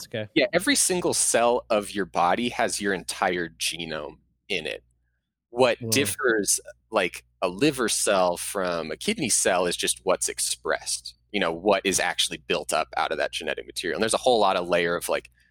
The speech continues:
Speaker 2: regulation that goes into, like, telling, "Okay, this cell we're, is gonna be a liver cell, and we're gonna have it make these things to do X, Y, and Z job," where the kidney cell is gonna look different. But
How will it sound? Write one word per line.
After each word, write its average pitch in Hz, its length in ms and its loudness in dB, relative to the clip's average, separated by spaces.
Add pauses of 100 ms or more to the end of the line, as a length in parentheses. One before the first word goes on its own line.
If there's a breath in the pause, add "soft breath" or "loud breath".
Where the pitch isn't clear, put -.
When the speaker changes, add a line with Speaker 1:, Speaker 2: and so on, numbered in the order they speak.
(140)
Speaker 2:
regulation 90 840 0
that 80 140 -2 (120)
goes 82 360 -2
into, 87 400 -4
like, 78 260 -4
telling, 90 340 -2 (320 soft breath)
"Okay, 117 440 0 (280)
this 131 160 4
cell 110 400 4
we're, 101 140 0 (100)
is 95 220 -2
gonna 95 180 -4
be 85 120 -6
a 78 80 -2
liver 82 280 -4
cell, 69 340 -4
and 80 100 -8
we're 87 100 -4
gonna 82 140 -2
have 80 260 -4
it 80 220 -2
make 85 240 -2
these 92 640 0 (180)
things 78 500 -2
to - 100 -6
do 85 260 -8 (180)
X, - 240 -2
Y, 76 140 -4
and 78 120 -4
Z 73 140 -8
job," 58 420 -2
where 82 140 -2
the - 80 -6
kidney - 260 -2
cell 80 160 0
is - 80 -2
gonna 76 160 -6
look - 140 -8
different. - 360 -4
But - 140 2